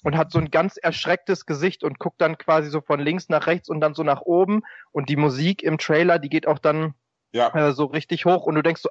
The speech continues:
Speaker 1: „Ach du Scheiße, jetzt sieht der da ein riesiges Monster stehen, irgendwas greift die Stadt an.“ Und im Endeffekt ist es eigentlich nur der Aufhänger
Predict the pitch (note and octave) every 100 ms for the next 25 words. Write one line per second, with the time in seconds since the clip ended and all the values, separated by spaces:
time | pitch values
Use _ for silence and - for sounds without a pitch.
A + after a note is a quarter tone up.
0 | - D3+ - C#3+ - D#3+ D#3+ D#3 C#3+ E3+
1 | E3+ D#3+ D#3 F3 D#3+ F3+ G3 F3+ F#3 F3+
2 | - E3+ F#3 - D3 C#3+ - D3+ F3+ -
3 | - - E3+ F3 E3 - C3+ D#3+ F#3+ -
4 | E3+ - F3 - D3 G3+ - _ _ _
5 | - D3+ D3+ F3 F#3 F3+ - E3 D#3 -
6 | D#3 E3 E3 E3+ D#3+ C3+ E3 - E3+ E3+
7 | E3